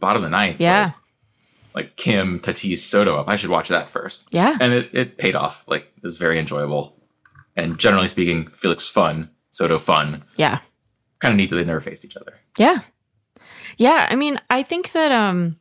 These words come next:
Speaker 2: you know, we had, like, interleague play before this year, but I initially was sort of like, "Yeah, okay, whatever," on the balanced schedule. But I do,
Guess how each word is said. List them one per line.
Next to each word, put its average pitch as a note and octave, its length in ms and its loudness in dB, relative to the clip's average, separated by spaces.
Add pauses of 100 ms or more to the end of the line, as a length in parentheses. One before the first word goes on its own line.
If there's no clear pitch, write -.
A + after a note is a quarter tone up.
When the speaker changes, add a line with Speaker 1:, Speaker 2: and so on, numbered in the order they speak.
(140)
Speaker 2:
you C4 200 -6
know, C#3+ 120 0
we F#3+ 140 -2
had, G#3 260 0 (240)
like, D#3 280 -4
interleague D#3 420 -2
play D3 400 -4
before D#3 540 -2 (100)
this - 260 -4
year, F3+ 240 4
but D3 320 0 (540)
I G#3 80 6
initially E4+ 960 2
was A#3+ 180 0
sort G#3+ 280 2
of G3 180 0
like, E3 300 0 (100)
"Yeah, G#3+ 300 2
okay, F#3+ 220 0
whatever," E3 580 0
on E3 420 0
the E3+ 120 0
balanced D#3+ 680 -2
schedule. F3+ 640 0 (420)
But A3+ 140 6
I C4+ 80 4
do, E4+ 500 2